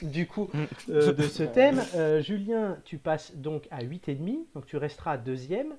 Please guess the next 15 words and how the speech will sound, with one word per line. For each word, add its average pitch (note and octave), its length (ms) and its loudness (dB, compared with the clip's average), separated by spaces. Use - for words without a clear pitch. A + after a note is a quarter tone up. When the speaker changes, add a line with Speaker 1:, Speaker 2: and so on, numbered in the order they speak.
Speaker 1:
Joy G3 400 0
est D#3+ 100 -8
troisième E3 380 -4
avec A#2+ 160 -6
sept - 240 -2
et B2+ 80 -2
demi. E3 260 -4
Euh, D3 220 0
Romain, A3 480 2
tu - 80 -4
restes G#3 220 -2
à C3 40 2
six, - 380 -14
et D#3 60 -4
Nicolas D3+ 440 -4